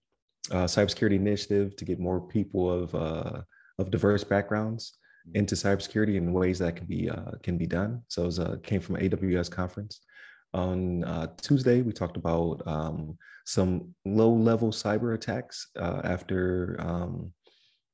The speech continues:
Speaker 1: uh, Nancy Pelosi visited, uh, Taiwan, and, uh, what, like, we kinda discussed what could have happened versus what actually did happen. So definitely tune in for that one. And then today, we are discussing the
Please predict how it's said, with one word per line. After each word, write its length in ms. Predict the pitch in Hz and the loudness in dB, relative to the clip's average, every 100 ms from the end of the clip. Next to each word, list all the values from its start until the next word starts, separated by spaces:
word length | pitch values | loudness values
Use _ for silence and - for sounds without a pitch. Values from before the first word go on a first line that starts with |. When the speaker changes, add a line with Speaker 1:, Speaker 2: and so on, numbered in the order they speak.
| - | -6
Speaker 1:
uh, 540 | 87 85 87 87 87 82 - | 0 2 2 0 -2 -4 -2
Nancy 280 | 101 101 - | 0 0 0
Pelosi 520 | 104 101 98 98 87 | 2 4 4 2 0
visited, 640 | 98 98 98 92 92 92 - | 2 0 2 2 2 2 -2
uh, 280 | 82 82 85 - | -4 -4 -6 -6
Taiwan, 580 | - 85 87 92 110 117 _ _ _ _ _ - | 0 0 2 -2 -4 -8 _ _ _ _ _ -4
and, 320 | 82 82 82 | -2 0 -2
uh, 140 | 82 | 0
what, 280 | 87 101 95 - - 120 | 4 2 2 -8 -12 0
like, 260 | 92 87 - - _ _ | 0 0 -4 -20 _ _
we 80 | - | -6
kinda 180 | - 110 | 2 2
discussed 320 | 104 110 104 | 4 2 2
what 120 | 101 | 2
could 140 | - 120 | 2 0
have 100 | 117 | 2
happened 360 | 113 107 104 | 0 0 -4
versus 280 | 92 90 87 | -2 -4 -4
what 140 | 82 82 | -4 -2
actually 300 | 90 - 85 | -4 -4 -6
did 140 | 90 | -4
happen. 460 | 90 85 - - 90 - | -4 -6 -8 -14 -14 -14
So 300 | - 85 85 | -12 -10 -8
definitely 260 | - 85 87 | -6 -4 -4
tune 140 | - - | -6 -8
in 40 | |
for 80 | - | -4
that 160 | 92 | -2
one. 180 | 95 98 - - - | -2 -4 -8 -20 -10
And 80 | - | -2
then 120 | 92 | 0
today, 680 | 85 87 110 131 110 101 104 - _ _ - - - | 0 0 4 6 8 6 0 -10 _ _ -20 -8 0
we 100 | 95 | 2
are 80 | |
discussing 880 | 90 85 - 95 - 95 90 95 123 - _ _ _ _ - | 2 -2 -4 -4 -2 -4 -2 -4 -6 -10 _ _ _ _ -12
the 840 | 90 95 98 87 82 85 90 98 | -10 -2 0 0 0 -2 -2 -4